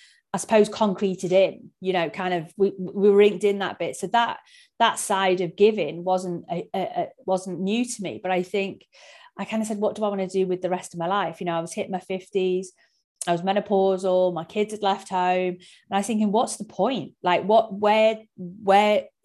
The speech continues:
where do I go if I take a breath and think, 'Well, what, what, what is it?'"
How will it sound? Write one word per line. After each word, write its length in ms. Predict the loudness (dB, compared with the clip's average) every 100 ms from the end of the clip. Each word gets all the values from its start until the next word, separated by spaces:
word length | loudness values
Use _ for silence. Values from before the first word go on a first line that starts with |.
| -4
where 260 | 0 0
do 140 | 0 -2
I 160 | -2
go 120 | -2 -4
if 160 | -4
I 120 | -6
take 300 | -4 -4 -6
a 40 | -2
breath 340 | -2 -2 -4
and 140 | -10 -6
think, 220 | -8 -4
'Well, 160 | -4 0
what, 260 | 0 0
what, 280 | -2 -2 -2
what 120 | -2
is 140 | -2 -2
it?'" 200 | -8